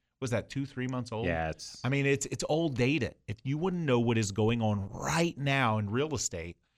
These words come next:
Speaker 1: you need to talk to a real estate agent or a mortgage lender. They're full-time real estate,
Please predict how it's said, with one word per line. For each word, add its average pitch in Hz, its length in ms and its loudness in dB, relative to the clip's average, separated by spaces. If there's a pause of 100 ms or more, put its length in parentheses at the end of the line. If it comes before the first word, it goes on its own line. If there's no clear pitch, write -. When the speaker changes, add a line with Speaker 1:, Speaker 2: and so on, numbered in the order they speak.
(280)
Speaker 1:
you 127 140 2
need 147 160 4
to 147 80 4
talk 123 300 6
to 117 100 0
a 101 60 2
real 117 220 0
estate 113 220 -2
agent 107 240 0
or 104 40 2
a 104 40 0
mortgage 101 380 0
lender. 92 380 -2
They're 127 180 2 (180)
full-time 143 540 2 (240)
real 120 120 -2
estate, - 180 -6